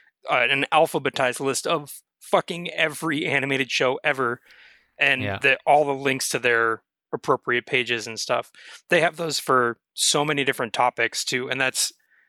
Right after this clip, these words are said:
Speaker 1: I've found those lists helpful in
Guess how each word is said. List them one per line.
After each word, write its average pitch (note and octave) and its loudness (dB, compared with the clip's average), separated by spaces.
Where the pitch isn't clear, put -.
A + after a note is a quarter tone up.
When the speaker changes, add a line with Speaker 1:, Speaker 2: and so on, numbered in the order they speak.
Speaker 1:
I've C#3+ 2
found C3 0
those C3+ 0
lists - -2
helpful - -2
in B2 -6